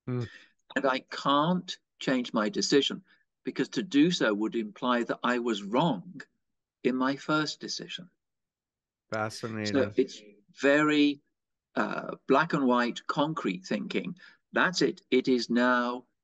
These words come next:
Speaker 2: infle-, a part of the criteria for autism is inflexibility, cognitive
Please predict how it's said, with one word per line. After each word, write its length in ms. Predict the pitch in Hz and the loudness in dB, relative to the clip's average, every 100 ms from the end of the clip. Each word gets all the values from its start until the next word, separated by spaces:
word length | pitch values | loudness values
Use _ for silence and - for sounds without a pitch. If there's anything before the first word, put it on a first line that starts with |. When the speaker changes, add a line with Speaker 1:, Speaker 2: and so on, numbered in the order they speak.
| _ _ _ - | _ _ _ 2
Speaker 2:
infle-, 540 | 143 185 170 117 135 160 - | 2 4 -2 0 0 0 -2
a 60 | - | -4
part 340 | - 214 240 | 2 2 2
of 120 | 160 | 0
the 220 | - 208 - _ _ - | 0 -2 -6 _ _ -6
criteria 640 | 120 113 - 135 208 247 | -2 -2 -2 0 2 0
for 180 | 113 - | -4 -4
autism 460 | 104 - 98 104 | -4 -4 -6 -4
is 140 | 107 - - | -6 -4 2
inflexibility, 1080 | 135 139 - - - - 107 135 165 - | 2 0 -4 -4 -4 -4 2 2 2 -2
cognitive 600 | - - 165 175 143 - | -4 2 2 2 -4 -4